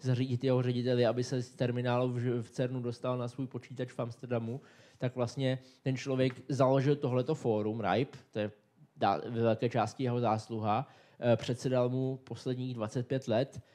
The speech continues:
a zároveň také třeba, když zjistil, že by byla potřeba nějakým způsobem propojovat internetové sítě, tak v rámci své, eh, práce, to znamená na tém-, na tom Ústavu vysokých energií,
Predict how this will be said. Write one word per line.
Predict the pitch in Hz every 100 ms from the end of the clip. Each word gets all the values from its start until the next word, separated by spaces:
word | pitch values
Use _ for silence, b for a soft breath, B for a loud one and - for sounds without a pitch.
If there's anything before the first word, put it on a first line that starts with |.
| b b -
a | 120 -
zároveň | 131 135 131 131 135
také | 135 127 139
třeba, | - 139 131 131
když | 131 123 - 127
zjistil, | 127 120 143 131
že | 131
by | 131
byla | 135
potřeba | 131 127 139 131
nějakým | 127 120 131
způsobem | 120 143 131
propojovat | 123 117 123 120
internetové | 123 123 120 120 120
sítě, | 117 - 117 117 b b b -
tak | 127 - - 123
v | 139
rámci | 139 139 - 151 151 147 -
své, | - - 139 135 139 139
eh, | - 131 123
práce, | 123 131 117 120
to | 135
znamená | 131 127 123
na | 123
tém-, | 131 123
na | 123 117
tom | 127 123 120
Ústavu | - 127 123
vysokých | 120 120 127
energií, | 120 113 113 120